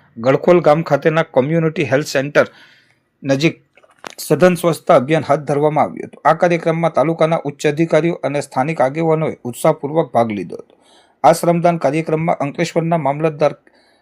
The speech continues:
કરણસિંહ રાજપૂત અને અનિલ પટેલ સહિતના અધિકારીઓ અને પદ અધિકારીઓ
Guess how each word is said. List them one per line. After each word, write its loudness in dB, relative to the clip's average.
કરણસિંહ 0
રાજપૂત -2
અને 0
અનિલ -2
પટેલ 0
સહિતના 0
અધિકારીઓ 0
અને -2
પદ 0
અધિકારીઓ 0